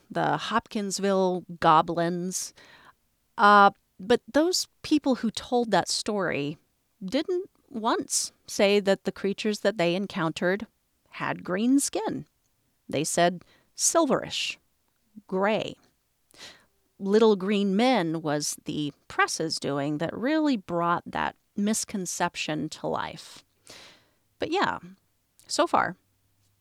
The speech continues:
as far as I can tell, little green men are just a figment of imagination.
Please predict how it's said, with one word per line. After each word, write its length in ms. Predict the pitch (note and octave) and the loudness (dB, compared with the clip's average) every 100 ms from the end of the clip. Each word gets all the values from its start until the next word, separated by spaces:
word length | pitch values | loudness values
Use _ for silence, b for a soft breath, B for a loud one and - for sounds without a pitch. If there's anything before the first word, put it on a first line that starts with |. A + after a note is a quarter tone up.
| - | -8
as 140 | D#3+ - | -6 0
far 240 | F3+ E3 | 2 2
as 120 | E3+ | 2
I 100 | D3+ | -4
can 180 | D#3+ D3 | -4 -4
tell, 340 | A3+ B3+ - - _ B B B B B _ | 4 4 4 -4 _ B B B B B _
little 400 | - G3 C4 D4+ | -4 2 4 4
green 300 | C4 B3+ A3+ | 2 0 0
men 300 | G#3+ C4 A#3+ | 0 0 0
are 160 | - F3 | -2 -2
just 400 | F#3 F3 - - _ _ _ _ _ _ _ - | 0 0 -2 -8 _ _ _ _ _ _ _ -12
a 120 | C#3 | -10
figment 640 | - - - F3+ G#3+ A3+ | -10 -12 -4 -4 -4 -6
of 120 | A#3 A#3 | -4 -2
imagination. 920 | A3 A3 A3 G3 G3+ - - - | -2 -2 -4 -6 -4 -6 -8 -14